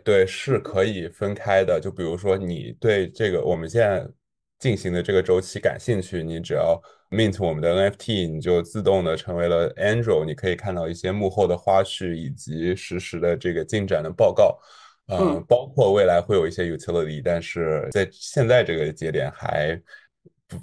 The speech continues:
Speaker 1: 不太方便去聊的这些话题啊。但是其实它和 member 是并行的两条线，
Speaker 2: 嗯。
Speaker 1: 嗯。
Speaker 2: 嗯，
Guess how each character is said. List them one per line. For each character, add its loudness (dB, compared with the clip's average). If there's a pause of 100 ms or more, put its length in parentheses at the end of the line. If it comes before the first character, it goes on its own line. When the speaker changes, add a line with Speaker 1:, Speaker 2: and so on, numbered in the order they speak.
Speaker 1:
不 -2
太 4 (220)
方 2
便 2
去 -4
聊 0
的 2
这 -8
些 -4
话 -2
题 -16 (100)
啊。 -12 (340)
但 4
是 2 (200)
其 0
实 2
它 2
和 2
member 4
是 0 (260)
并 4
行 -6
的 4 (280)
两 0
条 -6
线， -4
Speaker 2:
嗯。 -10 (340)
Speaker 1:
嗯。 0
Speaker 2:
嗯， -12